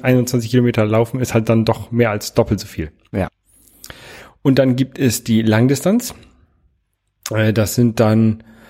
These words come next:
Speaker 1: drei Komma acht Kilometer Schwimmen, hundertachtzig Kilometer Fahrrad und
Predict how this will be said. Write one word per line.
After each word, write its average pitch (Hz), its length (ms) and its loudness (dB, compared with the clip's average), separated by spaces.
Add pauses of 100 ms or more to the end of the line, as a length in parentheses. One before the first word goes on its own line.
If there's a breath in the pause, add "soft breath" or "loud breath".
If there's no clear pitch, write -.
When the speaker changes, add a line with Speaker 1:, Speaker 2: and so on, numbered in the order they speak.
(160 loud breath)
Speaker 1:
drei 120 200 0
Komma 117 920 0
acht - 300 -6
Kilometer 120 680 2
Schwimmen, 123 520 2
hundertachtzig 117 640 -2
Kilometer 117 440 2
Fahrrad 123 420 0
und 113 320 -2